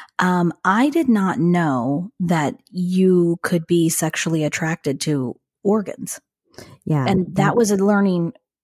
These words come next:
Speaker 1: thing for me. It's something I did not want to learn, nor
Speaker 2: Mm-hmm.
Speaker 1: did I need to learn. But however, it does help you understand what he was doing, because I wondered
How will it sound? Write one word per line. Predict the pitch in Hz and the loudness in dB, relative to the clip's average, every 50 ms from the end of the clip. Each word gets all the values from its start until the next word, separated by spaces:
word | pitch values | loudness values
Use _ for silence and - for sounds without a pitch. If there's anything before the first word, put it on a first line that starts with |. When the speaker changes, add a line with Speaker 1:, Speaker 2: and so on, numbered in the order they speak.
| _ - | _ -18
Speaker 1:
thing | - - - 180 160 156 | -12 -8 -6 -4 -4 -4
for | - - 170 | -6 -6 -8
me. | 160 156 143 135 143 160 - | -6 -6 -6 -6 -6 -8 -8
It's | - 175 - | -10 -6 -2
something | 240 240 247 247 220 | 2 2 4 4 2
I | 185 220 | 2 2
did | 214 226 214 | 2 2 2
not | 214 214 240 262 - - | 2 2 2 0 0 -2
want | 190 196 233 254 302 - - | -2 0 2 2 2 0 -2
to | - 190 | -6 -6
learn, | 170 170 - 170 196 208 _ _ _ _ _ - | -6 -6 -6 -8 -8 -10 _ _ _ _ _ -2
nor | 202 220 233 220 220 214 214 214 - 139 | 0 0 2 2 0 0 0 0 -2 -2
Speaker 2:
Mm-hmm. | 143 196 | -4 -6
Speaker 1:
did | 185 196 208 | -6 -6 -4
I | 202 202 | -2 0
need | 202 208 226 262 285 247 254 | 0 2 2 2 2 2 0
to | - 180 | -2 -4
learn. | 170 160 156 160 170 170 - - - - - - - - | -4 -6 -8 -10 -10 -12 -12 -14 -16 -18 -18 -16 -8 -2
But | 196 247 262 - | 0 0 0 0
however, | - 190 233 269 285 277 240 254 | 0 0 2 2 2 2 2 2
it | 208 202 | 2 2
does | 247 247 247 208 | 2 2 2 2
help | 220 240 226 - | 2 0 0 0
you | 214 190 | 0 0
understand | 196 208 196 190 180 - - 240 220 233 233 226 208 190 | 2 2 0 0 -2 -4 -2 0 2 2 4 4 2 2
what | 185 180 | 0 0
he | 175 190 185 | 0 -2 -2
was | 175 175 160 160 | -2 -2 -4 -2
doing, | 160 190 233 240 214 175 170 170 | -2 0 2 2 2 0 -2 -4
because | 175 - 202 196 - | -6 -4 -4 -2 -2
I | 190 | -2
wondered | 185 175 175 196 220 269 320 302 226 185 170 170 170 170 | -2 -2 0 2 2 4 4 4 2 2 2 0 0 -4